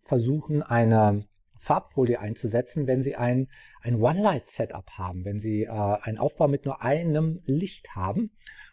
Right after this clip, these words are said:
Und dann strahlt dieses eine farbige Licht auf das Modell und das ist prima. Und wenn wir das selber gemacht haben, dieses Foto, dann ist für uns auch klar, das ist ein Lichteffekt.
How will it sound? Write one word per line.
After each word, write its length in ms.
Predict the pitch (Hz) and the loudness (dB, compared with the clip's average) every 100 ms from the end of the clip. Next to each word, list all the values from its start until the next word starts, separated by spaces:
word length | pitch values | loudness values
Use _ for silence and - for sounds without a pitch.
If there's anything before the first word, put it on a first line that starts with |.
| _ | _
Und 420 | - 127 123 127 | 4 6 4 4
dann 240 | 123 113 120 | 4 4 0
strahlt 500 | - - 113 113 120 | -6 0 2 2 0
dieses 360 | 101 98 - | -4 -6 -8
eine 320 | - 175 180 | -4 -2 -2
farbige 460 | 135 - 131 123 131 | -4 -2 0 2 2
Licht 260 | 120 143 - | 2 0 -4
auf 140 | 113 | -6
das 200 | 113 - | -6 -6
Modell 360 | 92 82 123 196 | -6 -2 -2 -2
und 100 | 101 | -6
das 140 | 92 | -8
ist 160 | - - | -16 -8
prima. 420 | 180 175 120 208 _ - _ _ _ | -2 2 2 0 _ -20 _ _ _
Und 160 | 123 117 | -2 2
wenn 160 | 120 | 4
wir 120 | 120 | 4
das 180 | 117 104 | 2 2
selber 340 | 117 170 165 127 | 2 2 2 0
gemacht 640 | 101 90 98 147 - - | -2 -4 -6 -10 -14 -4
haben, 440 | 220 98 87 82 90 | -2 -2 -4 -12 -12
dieses 240 | 101 90 95 | -10 -10 -12
Foto, 380 | - 90 117 123 | -10 -8 -4 0
dann 160 | 127 | 0
ist 100 | 131 | -2
für 120 | - | -8
uns 200 | - 185 | -4 -4
auch 240 | - 123 - | -4 -8 -6
klar, 340 | - 120 156 - - _ | 2 2 2 -4 -20 _
das 220 | - - | -8 -6
ist 160 | 127 - | -4 2
ein 40 | |
Lichteffekt. 760 | 143 143 - - - - _ - | 4 2 0 -12 -10 -10 _ -20